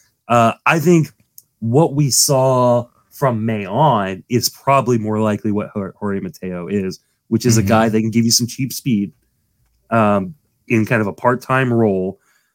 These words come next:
Speaker 1: you know, again, the Rajai Davis c-, type,
Speaker 2: Yeah.
Speaker 1: uh, you know, where he might get some cheap home runs, might get some ins-, part-, inside the park home runs. But Baltimore is so loaded that I just don't
Speaker 2: Exactly.
Speaker 1: see him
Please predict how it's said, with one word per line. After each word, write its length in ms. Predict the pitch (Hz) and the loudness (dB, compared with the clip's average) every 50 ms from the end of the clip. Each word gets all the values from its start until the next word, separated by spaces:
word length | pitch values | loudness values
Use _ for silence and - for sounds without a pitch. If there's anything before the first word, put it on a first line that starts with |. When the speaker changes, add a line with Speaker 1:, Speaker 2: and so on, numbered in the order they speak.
| _ _ - | _ _ -2
Speaker 1:
you 120 | 110 107 | -2 0
know, 260 | 101 101 95 95 98 - | 2 2 0 0 -2 -2
again, 460 | 104 110 117 117 110 107 101 98 98 _ - | -4 -2 0 0 0 0 -2 -4 -10 _ -8
the 80 | - 113 | -4 -2
Rajai 420 | 101 107 104 113 107 113 113 104 | 0 2 2 0 0 -2 -2 -2
Davis 540 | 87 110 110 107 98 101 98 98 87 - - - | -2 0 0 0 0 -2 -2 -4 -4 -4 -6 -6
c-, 180 | - - - 95 | -8 -18 -16 -8
type, 380 | - 117 110 98 92 82 - _ _ - - _ _ | -4 -2 -2 -2 -4 -8 -14 _ _ -20 -20 _ _
Speaker 2:
Yeah. 180 | - - - - | -6 -6 -6 -2
Speaker 1:
uh, 480 | - 113 110 104 98 98 95 95 87 87 - _ _ _ _ _ - | 0 0 2 2 2 0 0 -2 -4 -6 -10 _ _ _ _ _ -4
you 120 | 113 110 | -2 -2
know, 200 | 104 101 98 101 | 0 0 0 0
where 160 | 107 104 98 101 | 0 0 0 0
he 80 | 113 | 0
might 220 | 104 107 110 110 101 | 0 2 0 0 0
get 180 | 117 110 - | -2 -2 -2
some 100 | - 107 | -4 -8
cheap 240 | - - - 117 - | -8 -6 -6 -6 -4
home 220 | - 113 113 107 | -4 -2 -2 0
runs, 280 | 120 139 143 147 143 - | 2 2 2 0 0 -2
might 120 | 120 110 104 | -4 -6 -6
get 100 | 107 - | -6 -6
some 120 | - 107 | -6 -6
ins-, 140 | 101 98 - | -6 -6 -8
part-, 380 | - - - 107 113 110 101 - _ _ - | -14 -10 -6 -2 -2 -2 -2 -4 _ _ -8
inside 260 | 120 110 - 123 104 101 | -6 -4 -4 -4 -4 -6
the 60 | 101 | -8
park 300 | - - - 123 127 123 | -8 -6 -4 -4 -4 -4
home 200 | - 131 120 120 | -4 -4 -2 0
runs. 280 | 123 120 117 107 104 - _ _ _ _ _ _ _ _ - | 0 0 0 -2 -4 -8 _ _ _ _ _ _ _ _ -4
But 80 | - 117 | -4 -2
Baltimore 420 | - 127 160 175 170 175 190 170 | 0 0 0 0 0 0 0 2
is 100 | 131 - | 2 0
so 240 | - - - 123 117 104 | -2 -2 -2 0 0 0
loaded 380 | 95 90 87 85 82 78 76 - | -2 -4 -6 -8 -8 -10 -8 -4
that 120 | 107 107 | -2 0
I 80 | 113 117 | 0 0
just 320 | 110 127 120 - - _ | 0 -2 -6 -6 -6 _
don't 220 | - 110 107 110 110 | -2 0 0 0 0
Speaker 2:
Exactly. 500 | 95 - - - - 117 110 104 107 110 | -2 -2 -4 -4 -4 -4 -6 -6 -4 -4
Speaker 1:
see 60 | 110 | -2
him 260 | 107 101 101 104 | -2 -2 -2 -4